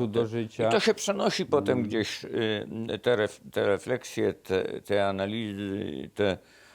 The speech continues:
Speaker 1: to doświadczenie przenosi się, mm, potem na obraz albo na no, albo na fotografię, albo
Speaker 2: A te zdjęcia właśnie z ogrodu to robiłeś w swoim ogrodzie, co,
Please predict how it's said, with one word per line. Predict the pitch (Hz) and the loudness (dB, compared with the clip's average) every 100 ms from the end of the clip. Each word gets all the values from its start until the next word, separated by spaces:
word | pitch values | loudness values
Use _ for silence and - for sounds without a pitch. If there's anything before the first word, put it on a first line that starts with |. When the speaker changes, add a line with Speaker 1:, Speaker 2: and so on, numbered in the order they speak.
| - _ | -20 _
Speaker 1:
to | 101 | -2
doświadczenie | 95 104 - 110 - 113 113 107 | 2 0 2 0 0 -2 0 -2
przenosi | - 98 98 95 - | -4 -4 -2 -2 -4
się, | 87 101 98 127 - | -4 -2 -2 -6 -14
mm, | 73 98 92 | -8 -6 -6
potem | - - - 92 | -8 -8 -6 -4
na | 92 101 | 0 2
obraz | 101 104 90 92 | 0 -2 -4 -4
albo | 82 78 71 60 55 | -4 -4 -6 -8 -8
na | 67 62 - _ _ _ _ _ _ - | -12 -14 -16 _ _ _ _ _ _ -12
no, | 76 65 - | -10 -10 -8
albo | 87 - | -10 -6
na | 104 113 | -4 -4
fotografię, | - - - - - - 101 | -6 -6 -4 -8 -10 -6 -4
albo | 82 78 - - | -6 -8 -16 2
Speaker 2:
A | 127 123 | 4 6
te | 151 | 6
zdjęcia | 131 143 131 139 | 4 2 4 2
właśnie | 123 139 | 2 0
z | 123 | 0
ogrodu | 135 127 113 | 2 4 4
to | 113 139 | 4 4
robiłeś | 135 113 120 107 | 4 4 2 2
w | - | 0
swoim | - 127 117 | 6 6 6
ogrodzie, | 113 113 113 110 123 196 | 2 2 4 4 2 0
co, | 220 | 0